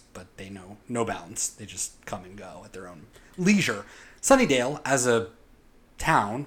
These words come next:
wants to have a cultural exchange, exchange program. So let's go through the characters, shall we? First and foremost, we have to start with the id of America, which is, of course, Cordelia.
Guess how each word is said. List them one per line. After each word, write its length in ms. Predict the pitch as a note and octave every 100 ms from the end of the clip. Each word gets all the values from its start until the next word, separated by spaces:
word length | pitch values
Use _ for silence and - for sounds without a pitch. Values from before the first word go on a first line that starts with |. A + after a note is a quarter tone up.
| -
wants 340 | G#2+ G#2+ -
to 200 | - G#2+
have 280 | G#2 G2 G2
a 60 | G#2+
cultural 420 | - G2 - G2+
exchange, 360 | - - C3 - -
exchange 340 | A#2+ G3+ F#3
program. 400 | - F2+ D2+ D2+ - - - - - _ -
So 520 | - E3 D3+ D3 C#3+
let's 520 | C3 C3+ - - - -
go 120 | D3+ D3+
through 180 | D#3 D#3
the 60 |
characters, 400 | A#3 A#3 - -
shall 500 | - - - B2 G#2
we? 120 | C#3+ - - _ _ - - -
First 200 | G3+ D#3+
and 80 | C3+
foremost, 420 | A2+ A#2 A#2 -
we 80 | G#2
have 160 | G#2
to 80 | G#2
start 320 | - G#2+ F#2+ - _ _
with 460 | A#2+ A2 G#2+ - - - - _ _ -
the 140 | B2 -
id 320 | A#2+ A#2+ A#2+
of 180 | A2+ G#2+
America, 460 | G#2+ G#2 G2 G#2+
which 240 | G#2 G#2 G#2+
is, 280 | G2+ - -
of 120 | -
course, 260 | - F#2+
Cordelia. 600 | - G#2+ G2 F#2 - -